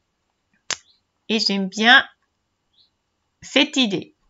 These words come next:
Alors, je vous montre mes fonds secs déjà. Celui-là, j'avais fait que avec, euh, les roses.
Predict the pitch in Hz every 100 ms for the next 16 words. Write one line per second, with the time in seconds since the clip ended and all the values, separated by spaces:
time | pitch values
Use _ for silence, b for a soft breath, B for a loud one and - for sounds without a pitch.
0 | _ _ B B B B 254 277 269 269
1 | 320 320 339 339 320 277 - - 226 220
2 | 240 370 - _ _ _ _ _ _ _
3 | _ _ _ _ - - _ _ _ _
4 | - - 233 240 - - - 233 202 202
5 | 240 - - 254 247 262 294 262 262 -
6 | 285 285 - 302 - - 240 233 254 269
7 | - 247 214 - b b 226 247 233 208
8 | 247 294 330 285